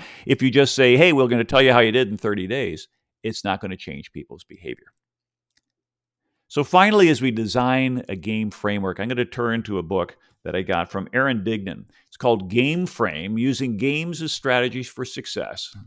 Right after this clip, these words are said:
published in twenty eleven. And like a lot of my books I go through there, I didn't realize I got first printing, first edition. So I don't, I'm hopefully they printed more of them. It was a pretty good book. But in any case, here's what I learned by going through that reference.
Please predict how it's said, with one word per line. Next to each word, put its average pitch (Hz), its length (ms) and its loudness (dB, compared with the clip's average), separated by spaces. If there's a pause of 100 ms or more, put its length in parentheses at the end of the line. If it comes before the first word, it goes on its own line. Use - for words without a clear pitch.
published 113 300 -6
in 107 100 -8
twenty 127 280 -4
eleven. 101 420 -2 (480)
And 135 200 0
like 139 100 0
a 123 60 -2
lot 175 220 2
of 226 40 2
my 156 140 4
books 113 260 0
I 117 60 0
go 104 200 -2
through 135 240 -6
there, 107 140 2
I 104 60 0
didn't 131 180 -4
realize 123 220 -2
I - 80 -6
got - 220 -10
first 170 300 -10
printing, 147 340 -10
first 143 280 -12
edition. 160 380 -10 (400)
So 113 500 -2
I - 80 -4
don't, 123 220 -2
I'm 104 120 -2
hopefully 127 360 2
they 104 220 -2 (160)
printed 104 240 0
more 156 180 4
of 107 60 4
them. 104 100 -2
It 101 40 0
was 101 120 -4
a - 60 -20
pretty 117 180 0
good 98 220 2
book. 127 280 0 (380)
But 123 140 -2
in 139 40 -4
any 180 200 -2
case, 101 420 0 (240)
here's 185 220 -4
what 151 100 0
I 127 60 2
learned 113 340 0 (120)
by 104 100 -8
going 98 240 -4
through 95 140 -12
that 104 220 -6
reference. - 420 -20